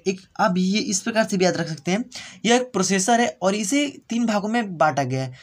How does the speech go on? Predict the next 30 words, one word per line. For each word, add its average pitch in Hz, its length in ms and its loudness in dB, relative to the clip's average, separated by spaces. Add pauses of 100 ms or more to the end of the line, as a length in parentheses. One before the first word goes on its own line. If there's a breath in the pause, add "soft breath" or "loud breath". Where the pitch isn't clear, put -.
(180 loud breath)
तो 185 60 -16
तीन 269 180 2
भागों 254 180 4
में 240 100 -2
कैसे 202 220 0
भाई 214 120 2
बांटा 190 200 4
गया 160 140 0
है, 226 120 0 (360 loud breath)
तो 190 80 0
देखिए 208 200 2
फर्स्ट 254 380 2
वाला 226 160 4
हमारा 196 200 4
होता 170 160 0
है, 240 160 0 (400 loud breath)
तो 202 60 2
यह 233 180 4
होता 262 220 4
है 240 100 4
हमारा 233 260 4 (180)
एमयू, 190 580 2 (200)
ठीक 247 100 2
है, 220 200 0 (260)
इसको 233 180 -2
हम 254 80 4
क्या 254 120 4
बोलते 196 240 2
हैं 190 140 4
भाई, 220 260 0